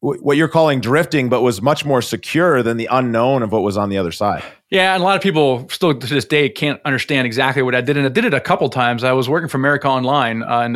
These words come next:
Speaker 2: in the late nineties, mid nineties actually. And everybody wanted to be there. And it was, like, the cool place to be. And I was like, "No,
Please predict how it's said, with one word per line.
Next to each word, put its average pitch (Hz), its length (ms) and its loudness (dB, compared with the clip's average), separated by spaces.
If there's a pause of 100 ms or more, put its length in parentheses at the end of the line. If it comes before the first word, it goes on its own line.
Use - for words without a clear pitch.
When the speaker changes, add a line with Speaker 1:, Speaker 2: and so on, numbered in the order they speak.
Speaker 2:
in 131 140 -4
the 120 80 0
late 135 200 0
nineties, 127 540 -2
mid 156 160 0
nineties 117 320 -2
actually. 117 480 -2 (420)
And 156 160 0
everybody 151 360 0
wanted 139 220 2
to 131 60 -2
be 156 200 0
there. 123 160 0
And 120 80 0
it - 20 0
was, 123 160 -2
like, 123 140 -4
the 131 60 -6
cool 147 200 -4
place 127 300 -2
to 120 80 -8
be. 135 260 0
And 113 80 -4
I 117 60 -4
was 110 60 -10
like, 113 120 -14
"No, 226 440 0